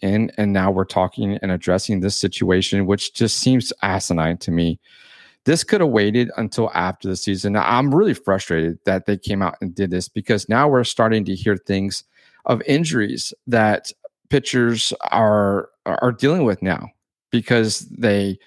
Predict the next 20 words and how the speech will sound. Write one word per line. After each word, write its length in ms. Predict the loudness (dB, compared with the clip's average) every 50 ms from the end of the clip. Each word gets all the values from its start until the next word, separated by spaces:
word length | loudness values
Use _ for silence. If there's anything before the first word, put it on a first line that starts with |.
| _ _ _ _ _ _ _ _
Major 340 | -2 0 2 2 2 2 0
League 100 | 0 2
Baseball 320 | 0 0 0 0 -2 -2
put 240 | -2 -2 0 0 2
out 300 | 2 2 2 2 2 0 _ _ _ _ _ _ -20
the 400 | -14 -6 -2 -2 0 0 -2 -2
disclaimer 600 | -2 -2 -2 -2 -2 0 2 2 4 4 4 2 2
saying 540 | 2 0 0 2 2 2 2 0 0 -2 -6 -12 -18 -6 -2
that, 560 | 0 0 2 2 0 -2 -2 _ _ -20 -20 -10 _ -2
uh, 320 | 0 0 2 0 0 -2 -4 -4 -2
we're 80 | -2 0
going 260 | 2 2 2 2 2
to 140 | 0 0 0
investigate, 720 | 0 2 2 2 0 0 0 0 2 2 2 2 0 -2 -4
and 120 | -4 -4 -4 -4
any 180 | -4 -4 -4
player 420 | -4 -4 -2 0 0 2 2 2 2
that 160 | 2 0 0
is 140 | -2 -4 -4
caught 320 | 0 2 2 2 2